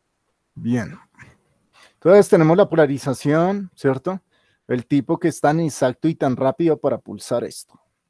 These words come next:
¿cierto? Ahora, si esto yo lo manejo en un led, si tú lo empiezas a manejar en lud-,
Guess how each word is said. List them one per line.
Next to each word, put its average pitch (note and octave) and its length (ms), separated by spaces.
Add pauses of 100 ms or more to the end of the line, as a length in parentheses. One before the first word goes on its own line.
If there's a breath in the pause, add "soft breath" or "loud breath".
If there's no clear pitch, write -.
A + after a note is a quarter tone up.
(140)
¿cierto? D#3+ 380 (1300)
Ahora, F#3 420 (1000)
si E3+ 260
esto G3+ 220
yo B3+ 140
lo C4+ 80
manejo E3+ 380
en D#3 80
un E3 160
led, C3+ 200 (880)
si B2 160
tú D#3+ 120
lo F#3 80
empiezas G3 420
a F#3+ 60
manejar A#2 380
en A2 140
lud-, G#2 280